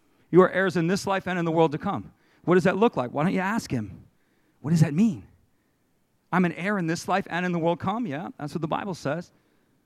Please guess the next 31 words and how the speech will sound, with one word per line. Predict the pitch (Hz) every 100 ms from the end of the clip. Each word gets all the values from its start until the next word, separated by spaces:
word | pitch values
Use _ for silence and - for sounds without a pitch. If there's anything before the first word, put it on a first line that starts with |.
| _ _ _ _ -
Where's | 175 180
my | 180
inheritance? | 185 214 247 135
In | - 139
the | 147
heavenly | 147 151 156
places | 165 156 160 135
in | 151
Christ | 165 156 -
Jesus. | 220 123 117
We | 135 131
have | 135
access | 143 - 143
to | -
it | 147
by | 147 147
faith. | 190 190 110 _ _ _ _ _ _ _
We | 139
pull | - 165 156
from | 156 151
that | 151
world | 156 156
into | 160 160
ours. | 190 160 -
How | 151
do | 147
we | 143
do | 185
that? | 202 131
Great | 120 123
question. | - 208 202 -